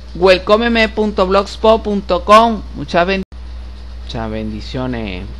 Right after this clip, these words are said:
amigas, amigos. Hoy estamos compartiendo con todas y todos ustedes el horóscopo Sagitario, mujeres, enero dos mil dieciocho. Expresado por los cielos, certificado por tres espadas,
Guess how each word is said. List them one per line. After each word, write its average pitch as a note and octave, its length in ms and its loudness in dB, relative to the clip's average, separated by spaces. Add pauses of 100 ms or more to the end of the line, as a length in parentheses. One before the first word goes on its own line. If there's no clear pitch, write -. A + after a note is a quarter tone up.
(380)
amigas, A#2 520 -6 (260)
amigos. A2+ 720 -8 (140)
Hoy F#3 300 -2 (560)
estamos D3 380 -6
compartiendo F3 600 -6
con C#3+ 160 -6
todas E3 280 0
y E3 40 -4
todos D#3+ 340 -4
ustedes F3 240 2
el E3 80 -2
horóscopo D#3+ 500 -4
Sagitario, D#3 640 -2
mujeres, D3 460 -2
enero C#3 240 -4
dos D3 120 -2
mil C#3 180 -4
dieciocho. D3+ 680 -6 (680)
Expresado D#3 520 0
por E3 140 -2
los D3+ 140 -4
cielos, E3 360 -4
certificado D3 640 -4
por D3+ 180 -4
tres D3+ 280 -4
espadas, C#3+ 560 0